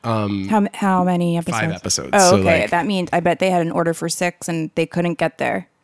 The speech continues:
Speaker 2: That's what that says to me.
Speaker 1: It really should be two episodes. But,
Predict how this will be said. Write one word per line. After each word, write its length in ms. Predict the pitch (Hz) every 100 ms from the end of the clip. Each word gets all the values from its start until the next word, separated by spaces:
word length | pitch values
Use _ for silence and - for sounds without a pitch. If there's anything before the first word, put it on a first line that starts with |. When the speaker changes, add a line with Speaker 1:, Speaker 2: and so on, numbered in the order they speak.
| _
Speaker 2:
That's 220 | - 175 -
what 40 |
that 160 | 165 165
says 300 | 165 160 -
to 80 |
me. 280 | 170 170 170 - _
Speaker 1:
It 80 | 120
really 300 | 123 110 101
should 220 | - 92
be 260 | 95 87 87
two 200 | - 92
episodes. 500 | 82 - - 85 - - - - _ -
But, 240 | 110 -